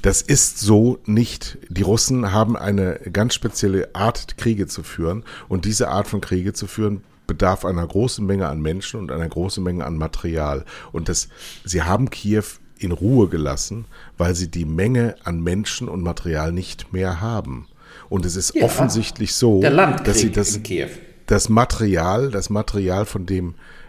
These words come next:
Speaker 1: äh, Putin glaubt, es erworben zu haben in den letzten zehn Jahren, nicht erworben wurde, sondern die Gelder, die dafür bereitgestellt wurden, irgendwo versickert sind. Ich glaube, dass die gerade in ihrer eigenen Korruption versinken.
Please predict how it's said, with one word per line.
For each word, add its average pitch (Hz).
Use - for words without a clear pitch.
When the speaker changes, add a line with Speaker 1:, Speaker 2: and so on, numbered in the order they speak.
Speaker 1:
äh, 92
Putin 131
glaubt, 104
es 113
erworben 104
zu 82
haben 80
in 82
den 76
letzten 82
zehn 85
Jahren, 90
nicht 98
erworben 87
wurde, 95
sondern 87
die 87
Gelder, 101
die 87
dafür 82
bereitgestellt 80
wurden, 82
irgendwo 92
versickert 82
sind. -
Ich -
glaube, 101
dass 95
die -
gerade 90
in 90
ihrer 90
eigenen 92
Korruption 90
versinken. 71